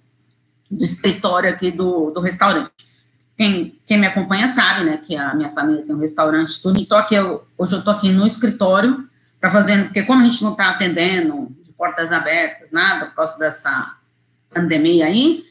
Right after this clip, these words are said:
e desse isolamento social, então a gente só tá se, é, atendendo por delivery. Então, a, eu tô aqui no escritório pra vocês, pra ficar mais fácil aqui também de ficar gerenciando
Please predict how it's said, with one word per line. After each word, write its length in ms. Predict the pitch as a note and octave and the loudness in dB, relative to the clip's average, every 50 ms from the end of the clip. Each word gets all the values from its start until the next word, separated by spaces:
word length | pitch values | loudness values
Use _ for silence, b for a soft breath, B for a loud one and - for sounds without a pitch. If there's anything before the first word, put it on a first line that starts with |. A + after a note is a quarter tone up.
| B B B _ _ | B B B _ _
e 380 | F#3+ G3+ G3+ F#3+ F#3 F#3+ - - - | -2 0 0 0 -2 -6 -10 -12 -12
desse 340 | - F3 E3+ G3+ G3+ - F#3+ | -10 -4 -4 -4 -4 -4 -6
isolamento 460 | E3+ F#3 F#3 F#3 F3+ F3+ F3+ F3 - | -6 -4 -2 0 0 0 -2 -4 -4
social, 240 | - G3+ - G#3+ G#3 | -6 -4 -2 -2 -2
então 180 | G#3+ - A#3 | -2 0 0
a 40 | A#3+ | 0
gente 100 | A#3 - | 0 0
só 180 | - A#3+ A3+ A3 | -2 -4 -4 -4
tá 180 | - - G#3 A3+ | -2 -2 -2 -2
se, 400 | - - A3+ - - - - - | 0 -4 -6 -8 -8 -14 -16 -8
é, 380 | - G3 F#3 F#3 F3 E3+ E3+ E3+ | -4 -2 0 0 0 0 0 0
atendendo 420 | F3 - G#3+ G3+ F3 F#3+ F#3+ F#3+ | 0 0 0 0 0 0 -4 -4
por 180 | - - G3+ F#3 | -4 -4 -4 0
delivery. 540 | A3 A#3+ B3+ G#3+ F3 D3+ D3+ D#3 D3 C#3+ E3+ | 2 2 2 2 0 -2 -2 -4 -6 -8 -10
Então, 460 | E3+ - F3 F3 G3 B3 C#4 - - _ _ _ _ _ _ _ _ _ _ _ _ _ _ _ _ _ _ _ _ _ _ _ _ _ _ _ _ _ _ _ _ _ _ _ | -6 -4 -4 -2 0 -2 -4 -4 -10 _ _ _ _ _ _ _ _ _ _ _ _ _ _ _ _ _ _ _ _ _ _ _ _ _ _ _ _ _ _ _ _ _ _ _
a, 800 | F#3+ F3+ F3+ F3 F3 E3 D#3+ D#3+ D3+ D3 D3 C#3 C#3 C3 - - - _ _ - | 2 4 6 6 6 6 6 6 6 4 2 0 -2 -4 -6 -10 -16 _ _ -8
eu 140 | E3 E3+ | -8 -4
tô 60 | F3+ F#3+ | -4 -4
aqui 140 | - G#3+ | -4 -2
no 80 | A3 F#3+ | -4 -4
escritório 600 | F#3 - - A3 G3+ - - F3 E3+ F3 F3 - | -4 -4 -4 -4 -4 -4 -4 -4 -4 -4 -4 -6
pra 180 | - - G3 F#3 | -4 -4 -4 -4
vocês, 440 | F#3+ F#3 - - F3 F3+ F3+ F#3+ - | -4 -8 -8 -8 -8 -8 -8 -8 -8
pra 160 | - - F#3+ | -8 -8 -6
ficar 180 | - - F#3 F#3 | -2 -2 0 2
mais 220 | F#3 F#3 F3+ - | 2 0 0 -2
fácil 280 | - E3+ F3 E3+ E3+ D#3+ | -2 -2 0 -2 -4 -6
aqui 160 | - - E3 - | -8 -8 -6 -4
também 340 | D#3+ D#3 D#3 E3 E3+ F3 | -2 -2 0 0 0 0
de 300 | D#3+ F3 F3 D#3+ E3 B B B B B B B | -2 -2 -2 -4 -4 B B B B B B B
ficar 220 | _ - E3+ E3+ | _ 0 0 2
gerenciando 960 | D#3 F#3 F3+ F3+ F#3 F3+ - - F#3 F3+ F3 F3 E3+ D#3 D#3+ D#3 D3+ C#3 - | 2 2 2 2 0 -2 -2 -2 0 0 2 2 2 0 0 -2 -2 -4 -8